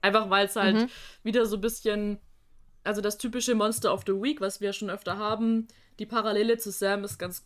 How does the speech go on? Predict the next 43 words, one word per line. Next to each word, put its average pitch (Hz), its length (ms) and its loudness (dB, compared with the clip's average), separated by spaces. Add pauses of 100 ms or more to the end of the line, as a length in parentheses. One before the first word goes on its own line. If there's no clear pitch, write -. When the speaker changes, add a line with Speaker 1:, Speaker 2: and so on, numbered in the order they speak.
(100)
Speaker 1:
cool, 226 200 0
so 196 100 -4
mit 196 220 -4
diesem, 196 340 -6
ja, 185 280 0
ey, 196 180 -2
ich - 260 -12
bin 214 320 -2
ein 208 160 -2
Monster, 214 380 2
aber 202 160 4
ich 208 60 -6
versuch 226 260 0
was 196 180 -2
Gutes 226 300 -8
daraus 196 260 -4
zu 226 100 -6
machen 202 240 -4
und 190 100 -4
es 185 100 -8
ist 185 120 -10
meine 190 280 0
eigene 214 240 2
Entscheidung. 196 600 -4 (140)
Oder 226 300 2
ist 202 180 0
es - 140 -10
eben 175 260 -4
doch 226 280 -4
nicht, 233 260 -4
wir 175 120 -8
wissen's 247 380 -4
nicht, 240 220 -8
man 175 120 -8
sieht 247 220 -6
es 254 160 -8
dann. 247 300 -2 (500)
Speaker 2:
Mhm. 202 180 2
Speaker 1:
Ähm, 214 500 4
aber 202 460 2
keine 226 320 -2
Ahnung, 175 400 -2 (100)
irgendwie 202 600 -2